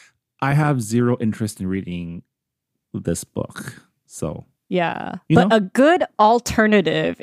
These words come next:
Speaker 2: is to read, uh, Kylie Lee Baker's book,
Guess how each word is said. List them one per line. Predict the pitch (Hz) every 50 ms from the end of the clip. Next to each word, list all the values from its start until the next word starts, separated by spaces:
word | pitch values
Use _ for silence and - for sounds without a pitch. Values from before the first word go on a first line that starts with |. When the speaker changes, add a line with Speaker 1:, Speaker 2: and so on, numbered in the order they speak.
| -
Speaker 2:
is | - 180 180 170 - -
to | - 202 190 175
read, | 160 160 170 170 170 175 175 170 165 - -
uh, | - 160 156 156 156 156 90 - - _ _ _ _ _ _ _ _ -
Kylie | - - - 233 240 247 240 247 247 240
Lee | 202 185 185 185 185 175
Baker's | 143 - - 170 165 175 180 - - 165 160 156 151 - 160 165 147 -
book, | 143 - - - 156 139 - 90 - - - -